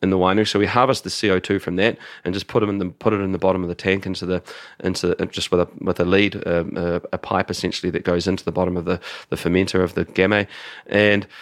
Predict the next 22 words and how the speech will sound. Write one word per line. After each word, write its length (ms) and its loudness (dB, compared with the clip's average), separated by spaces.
it 80 -8
starts 340 2
off 320 2
the, 160 4
the 180 0
Gamay 300 2
unsulfured 540 2
in 100 2
a, 260 -2
uh, 380 0
and 220 -4
no, 180 2
again, 320 0
no 140 6
adjustments, 720 0
um, 420 0
hundred 240 -4
percent 240 -4
whole 160 0
cluster 460 0
in 100 0
a, 140 -2